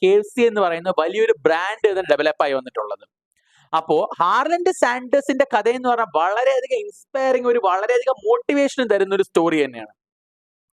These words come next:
എന്നാൽ ഈ കാണുന്ന ഈ കെ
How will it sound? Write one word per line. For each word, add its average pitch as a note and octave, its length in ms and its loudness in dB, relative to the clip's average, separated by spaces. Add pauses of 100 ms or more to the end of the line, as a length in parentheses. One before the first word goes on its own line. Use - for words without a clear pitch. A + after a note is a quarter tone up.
(640)
എന്നാൽ A3+ 340 -2 (420)
ഈ F#4 60 4 (100)
കാണുന്ന C#4 360 0 (100)
ഈ - 20 2 (180)
കെ A3 80 4